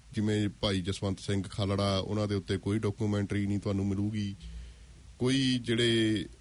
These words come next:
ਮਨੁੱਖੀ ਅਧਿਕਾਰਾਂ ਦੇ ਲਈ ਕੰਮ ਕਰਨ ਵਾਲੇ ਬੰਦੇ ਨੇ, ਉਹਨਾਂ ਦੇ ਉੱਤੇ ਕੋਈ ਤੁਹਾਨੂੰ ਡਾਕੂਮੈਂਟਰੀ ਨਹੀਂ ਮਿਲੂਗੀ। ਪਰ ਜਿਹੜੇ, ਜਿਹੜਾ ਗੱਲ ਕੀ ਹੈ ਕਿ ਜਿਹੜਾ ਤੁਹਾਡਾ ਨੈਗੇਟਿਵ ਪੱਖ ਹੈ, ਜਿਹੜਾ ਤੁਹਾਡਾ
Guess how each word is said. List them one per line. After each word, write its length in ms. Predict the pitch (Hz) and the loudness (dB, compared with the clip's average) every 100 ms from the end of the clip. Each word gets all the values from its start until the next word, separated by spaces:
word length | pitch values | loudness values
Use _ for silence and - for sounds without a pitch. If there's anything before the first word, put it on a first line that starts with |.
| - | -4
ਮਨੁੱਖੀ 400 | 110 113 - 117 | 0 0 0 -2
ਅਧਿਕਾਰਾਂ 380 | 110 117 110 101 | 0 0 2 2
ਦੇ 120 | 104 | 0
ਲਈ 160 | 107 104 | 0 0
ਕੰਮ 280 | 107 107 104 | 0 0 0
ਕਰਨ 240 | 104 104 | 0 2
ਵਾਲੇ 240 | 101 98 | 2 2
ਬੰਦੇ 300 | 92 98 95 | 0 0 0
ਨੇ, 60 | 98 | 0
ਉਹਨਾਂ 240 | 101 104 | 2 2
ਦੇ 100 | 101 | 0
ਉੱਤੇ 240 | 101 - 101 | -2 -4 -6
ਕੋਈ 240 | - 113 | 0 0
ਤੁਹਾਨੂੰ 300 | 113 107 101 | 0 0 0
ਡਾਕੂਮੈਂਟਰੀ 560 | 98 95 104 101 95 101 | 0 0 0 0 0 0
ਨਹੀਂ 180 | 104 104 | 2 2
ਮਿਲੂਗੀ। 520 | 98 101 98 98 95 - - - - - | 2 0 0 0 -2 -8 -14 -14 -16 -4
ਪਰ 160 | 120 123 | -2 0
ਜਿਹੜੇ, 480 | 131 147 147 139 - - | 0 2 4 2 0 -2
ਜਿਹੜਾ 340 | 147 170 156 | 0 2 0
ਗੱਲ 300 | 143 147 170 | 0 0 0
ਕੀ 220 | 156 156 | -4 -2
ਹੈ 80 | 156 | -2
ਕਿ 160 | 143 143 | 0 0
ਜਿਹੜਾ 220 | 143 151 | 2 0
ਤੁਹਾਡਾ 480 | 139 123 117 123 120 110 - - - - | 0 0 2 2 0 -4 -16 -20 -12 -4
ਨੈਗੇਟਿਵ 460 | 107 120 131 143 | 0 2 0 -2
ਪੱਖ 340 | 127 113 107 - | -2 -2 -2 -2
ਹੈ, 80 | 104 | 0
ਜਿਹੜਾ 180 | 107 | 0
ਤੁਹਾਡਾ 380 | 104 107 95 101 | 0 0 2 0